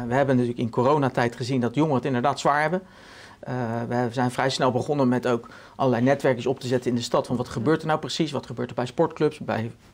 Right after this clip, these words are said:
eh, scholen, studenten? Eh, vooral ook, hè, de, de generatie die in hun eerste baan zitten. Eh, echt een groep die we inderdaad landelijk een beetje vergeten zijn, maar die we ook lokaal hebben geprobeerd op te pakken. Ja,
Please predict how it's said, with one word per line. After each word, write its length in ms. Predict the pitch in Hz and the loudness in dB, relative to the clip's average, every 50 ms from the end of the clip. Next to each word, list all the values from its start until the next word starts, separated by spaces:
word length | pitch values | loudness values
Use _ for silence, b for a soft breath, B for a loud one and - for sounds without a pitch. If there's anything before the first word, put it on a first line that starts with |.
| b - | b -12
eh, 80 | - 120 117 120 | -12 -10 -10 -10
scholen, 440 | 117 - - 170 170 165 156 156 160 B B B B B B | -10 -2 2 2 4 4 4 2 0 B B B B B B
studenten? 720 | B - 170 147 139 165 165 165 - - 165 160 151 156 - B B B B B B B B B B B | B -2 -2 4 4 4 4 4 2 2 2 2 2 0 -4 B B B B B B B B B B B
Eh, 100 | - 123 127 | -8 -8 -8
vooral 340 | 131 - - 143 135 135 131 | -6 -4 0 2 4 4 4
ook, 140 | 135 123 - | 4 2 0
hè, 80 | 165 | 0
de, 220 | 175 - - - - - | -2 -2 -2 -4 -6 -4
de 120 | 131 127 | -4 -2
generatie 520 | - 147 135 131 127 127 127 123 - 131 | 0 2 2 2 4 2 2 2 0 -2
die 80 | 123 123 | 0 2
in 80 | 123 120 | 2 2
hun 180 | 123 120 123 | 2 0 0
eerste 220 | 151 117 - - 113 | -4 -6 -6 -6 -2
baan 300 | 113 139 147 170 185 165 | 0 2 4 4 4 2
zitten. 320 | 175 190 190 208 220 - B B B B B B B B B B B B | 2 0 -2 -2 -8 -8 B B B B B B B B B B B B
Eh, 380 | - 147 139 135 135 135 - | -6 -4 -4 -2 -2 -2 -2
echt 180 | - 180 - - | -2 -2 0 0
een 80 | 147 | -2
groep 300 | 123 - - 185 180 185 | -2 2 4 4 4 4
die 140 | - 160 151 | 4 2 4
we 100 | 147 147 | 4 4
inderdaad 440 | 151 147 139 139 170 156 147 - - - | 2 2 2 2 2 2 2 0 -2 -2
landelijk 380 | 135 143 175 180 160 131 123 | 0 2 2 2 2 0 -2
een 60 | 139 135 | 0 2
beetje 260 | 165 190 185 185 175 | 2 2 2 0 -2
vergeten 380 | - - - 160 180 175 135 | -4 0 2 2 2 2 2
zijn, 140 | 127 131 120 | 0 2 2
maar 140 | 123 131 131 | 2 0 0
die 180 | 135 139 135 135 | 0 0 0 0
we 120 | 127 98 | 0 0
ook 200 | 127 127 - - - | 0 -2 -4 -6 -4
lokaal 360 | 135 135 139 139 - 170 170 | 0 0 0 2 4 2 4
hebben 200 | 151 139 135 135 | 4 4 2 0
geprobeerd 420 | 120 117 131 135 123 127 127 127 | -2 -2 -2 0 0 0 -2 -2
op 100 | 165 170 | -4 -8
te 80 | - 180 | -8 -8
pakken. 360 | - - 170 170 - 226 - - B B B B B B B B B B B B B B B B B B B - | -6 -6 -6 -4 -6 -12 -14 -14 B B B B B B B B B B B B B B B B B B B -2
Ja, 240 | - - - - | 0 0 0 0